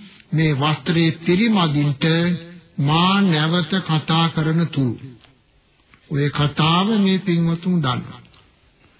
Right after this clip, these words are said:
ඉර රශ්මිය වැඩි වෙනකොටම පින්වත්නි දාඩියෙන් තෙමිල ගියා රෙදි කෑල්ල. කුණු පාට ගැහුණා.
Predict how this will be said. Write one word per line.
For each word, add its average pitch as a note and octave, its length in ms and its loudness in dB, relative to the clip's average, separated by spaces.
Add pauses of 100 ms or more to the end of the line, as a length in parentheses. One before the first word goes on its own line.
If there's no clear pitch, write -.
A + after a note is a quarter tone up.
(420)
ඉර F3+ 300 2
රශ්මිය F#3 640 2
වැඩි D#3+ 300 0
වෙනකොටම D#3+ 680 0
පින්වත්නි F3 840 0
දාඩියෙන් D#3+ 720 2
තෙමිල E3 440 0
ගියා D#3 380 0
රෙදි B2+ 280 -2
කෑල්ල. A#2 360 -4 (1500)
කුණු F#3+ 340 2
පාට G3 380 0
ගැහුණා. D#3+ 560 0